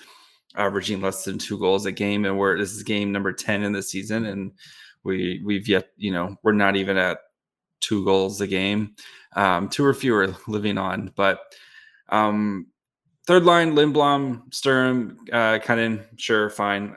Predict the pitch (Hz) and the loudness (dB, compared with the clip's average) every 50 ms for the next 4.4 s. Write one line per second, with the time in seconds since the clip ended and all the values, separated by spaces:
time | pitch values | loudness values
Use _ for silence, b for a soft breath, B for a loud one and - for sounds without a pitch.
0 | - 101 104 101 98 95 95 104 95 110 104 101 104 104 95 101 98 - - - | -12 -8 -6 -4 -4 -2 -2 -2 -2 -2 -4 -4 -4 -6 -4 -4 -6 -6 -4 -4
1 | 101 98 98 101 98 98 98 - - - - _ - - 101 98 92 - - - | -4 -4 -2 -4 -4 -6 -8 -12 -14 -16 -16 _ -8 -6 -6 -6 -6 -10 -8 -6
2 | 101 98 101 98 95 98 - 98 95 - - 101 95 95 98 104 98 92 - - | -6 -6 -4 -6 -8 -6 -8 -10 -10 -8 -4 -4 -4 -4 -4 -6 -6 -8 -8 -8
3 | - 104 95 - - 101 95 95 95 95 95 98 101 95 - - 101 101 95 98 | -6 -6 -6 -6 -2 -2 -2 -2 -2 -4 -6 -8 -10 -8 -8 -10 -10 -10 -10 -10
4 | 98 95 98 95 95 95 98 107 | -8 -6 -6 -8 -8 -10 -14 -16